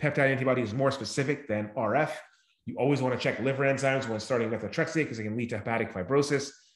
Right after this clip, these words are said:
And you always wanna do a T B screen before starting any T N F agent. Septic arthritis is infection within the joint. Usually it's monoarticular, involves one joint. The one joint becomes red, swollen, tender.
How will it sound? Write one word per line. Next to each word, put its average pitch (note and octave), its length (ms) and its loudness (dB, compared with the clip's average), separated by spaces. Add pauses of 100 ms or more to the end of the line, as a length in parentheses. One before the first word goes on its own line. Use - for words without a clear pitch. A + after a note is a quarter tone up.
(120)
And A2 100 -4
you A#2 120 2
always B2+ 220 4
wanna B2 160 2
do A#2 120 -2
a A2+ 40 2
T C3 180 -2
B B2+ 100 4
screen B2 320 -2
before A2+ 260 -2
starting A#2+ 320 0
any B2 340 -6 (220)
T C3+ 160 2
N A2+ 120 2
F A2 300 -4 (360)
agent. F#2 420 -6 (640)
Septic D#3 300 2
arthritis D3 460 4
is A2 200 -4
infection B2+ 500 -2
within A#2 200 -4
the G2+ 60 -2
joint. D#3+ 380 2 (560)
Usually B2+ 320 2
it's F#2+ 120 0
monoarticular, C3+ 720 2
involves A2+ 320 2
one C3+ 220 2
joint. C3+ 260 2
The G#2+ 100 -4
one B2 280 -2
joint B2+ 220 0
becomes G#2 260 -8
red, B2+ 320 4
swollen, B2 560 0
tender. B2 640 0